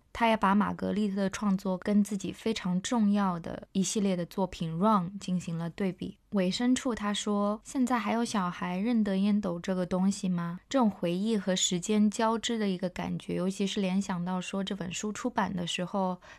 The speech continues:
他还在世，但是现在当我作为一个读者去看到这个文字的时候，他已经不在了，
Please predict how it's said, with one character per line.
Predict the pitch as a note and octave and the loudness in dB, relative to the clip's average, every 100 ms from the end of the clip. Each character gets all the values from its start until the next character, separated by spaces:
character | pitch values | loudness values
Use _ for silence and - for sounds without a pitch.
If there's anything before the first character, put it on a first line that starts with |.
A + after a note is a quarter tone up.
| - | -10
他 | A#3 | -6
还 | G3+ | -4
在 | G3 A#3 A3 | -2 0 0
世， | G#3 A3+ G3 | -2 -4 -4
但 | G3+ G#3 | -2 -2
是 | |
现 | G#3 A#3+ | -2 -2
在 | A3 G#3+ | -2 -2
当 | A3+ A#3 | -2 0
我 | G3+ E3 | -2 -4
作 | - A3 | -6 -4
为 | G#3 | -4
一 | |
个 | G#3+ | -4
读 | G3+ F3 G3 | -4 -4 -2
者 | A#3+ F3+ | 0 0
去 | - | -2
看 | - B3+ | -6 -2
到 | B3 G#3 | -2 -2
这 | G#3+ | -2
个 | F3+ | -2
文 | E3+ E3+ | -2 -4
字 | F3+ | -4
的 | F3+ | -4
时 | - | -4
候， | F3+ | -6
他 | F3+ G#3 | -4 -4
已 | |
经 | F#3+ G3+ G3+ | 0 0 0
不 | E3+ | -2
在 | - A#3 A#3 | 0 2 2
了， | F3+ | 0